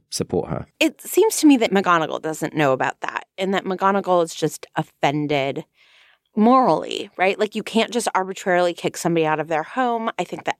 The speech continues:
Speaker 2: often we do things like that, not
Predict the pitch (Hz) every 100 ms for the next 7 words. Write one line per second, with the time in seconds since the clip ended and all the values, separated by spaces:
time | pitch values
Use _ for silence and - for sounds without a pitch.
0 | - 160 185 - 202 202 214 _ _ _
1 | _ - 202 196 - 202 196 196 202 190
2 | 185 180 - 202 233 294